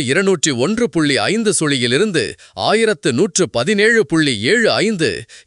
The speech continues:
இது மைனஸ் ஆறு புள்ளி ஒன்பது ஏழு சதவிகிதம் வீழ்ச்சி.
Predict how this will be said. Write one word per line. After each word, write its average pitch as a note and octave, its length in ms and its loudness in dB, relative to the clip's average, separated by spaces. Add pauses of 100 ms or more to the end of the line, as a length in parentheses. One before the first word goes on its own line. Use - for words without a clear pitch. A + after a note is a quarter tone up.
(120)
இது D3+ 160 0
மைனஸ் D#3+ 480 0 (160)
ஆறு A3+ 200 0
புள்ளி D#3 260 0
ஒன்பது G3 480 0
ஏழு C#3 240 2
சதவிகிதம் D3 640 -2
வீழ்ச்சி. C#3 440 0